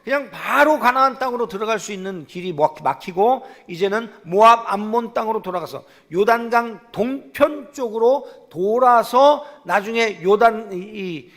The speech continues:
이 요단강을 건너 여리고성으로 들어가야 되는 그런 먼 길을 지금 돌아가야 되는 상황이 되었던 것입니다. 그래서 쉬운 길을 포기하고 힘들고 어려운 길을 빙글빙글 돌아서 가게 되었던 것이죠.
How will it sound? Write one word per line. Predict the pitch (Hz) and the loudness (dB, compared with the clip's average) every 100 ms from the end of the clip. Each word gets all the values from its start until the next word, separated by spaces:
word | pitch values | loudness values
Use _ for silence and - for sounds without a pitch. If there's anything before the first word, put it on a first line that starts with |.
| _ | _
이 | 170 | -6
요단강을 | 170 202 233 220 214 220 | -2 0 0 0 -2 -4
건너 | - - 233 233 262 254 - 160 | -2 -2 0 4 4 2 -6 -2
여리고성으로 | 185 220 208 180 185 180 175 | 0 0 -4 -4 -10 -12 -12
들어가야 | 143 135 131 | -12 -8 -8
되는 | 123 110 107 _ _ | -8 -14 -18 _ _
그런 | - 220 269 208 147 | -6 -2 -2 -4 -2
먼 | 170 247 269 | 4 6 4
길을 | 208 220 226 | -2 -8 -8
지금 | - 190 196 - _ | -10 -10 -12 -14 _
돌아가야 | - 156 170 156 147 | -8 -2 0 0 -4
되는 | 135 151 190 - | -4 -8 -10 -14
상황이 | - - 185 120 131 175 185 - | -14 -10 -8 -10 -8 -10 -10 -18
되었던 | - 139 139 160 143 | -8 -8 -6 -12 -12
것입니다. | 117 - 120 107 - _ _ _ _ _ _ _ _ _ _ - - _ _ | -12 -14 -20 -20 -20 _ _ _ _ _ _ _ _ _ _ -20 -20 _ _
그래서 | 175 185 220 | -4 0 0
쉬운 | - 311 320 294 | 4 4 4 2
길을 | 269 269 | 0 0
포기하고 | - 254 254 170 147 - - _ | -2 -4 -2 -2 -4 -10 -16 _
힘들고 | - 349 320 285 262 262 226 | -4 -2 -2 -2 4 6 6
어려운 | 180 208 220 220 | 6 6 6 4
길을 | 180 196 226 135 - _ | 2 2 2 -2 -12 _
빙글빙글 | 185 233 254 254 269 254 247 226 240 | -2 0 -2 0 0 0 -2 0 -2
돌아서 | - 160 180 170 202 254 254 - | 0 0 2 2 2 2 0 -14
가게 | - 139 131 156 185 - - | -14 -12 -6 -4 -6 -10 -12
되었던 | 127 127 - 170 | -8 -8 -6 -8
것이죠. | 143 - - 127 | -8 -12 -14 -18